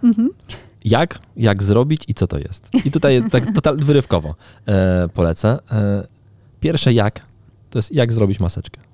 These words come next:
Speaker 1: <laughs> Czemu mnie to nie dziwi?
Speaker 2: Jak, drugie miejsce, jak zrobić płyn antybakteryjny.
Speaker 1: <laughs>
Speaker 2: Trzecie, jak złożyć bon turystyczny. Jak założyć profil zaufany.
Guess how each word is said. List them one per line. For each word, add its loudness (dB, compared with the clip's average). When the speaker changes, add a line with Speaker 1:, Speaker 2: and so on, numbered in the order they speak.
Speaker 1:
<laughs> -6
Czemu 2
mnie 2
to 0
nie 0
dziwi? 2
Speaker 2:
Jak, 4
drugie 2
miejsce, 2
jak 2
zrobić 2
płyn 2
antybakteryjny. 0
Speaker 1:
<laughs> -4
Speaker 2:
Trzecie, 2
jak 2
złożyć 2
bon 4
turystyczny. 0
Jak 2
założyć 2
profil 2
zaufany. 2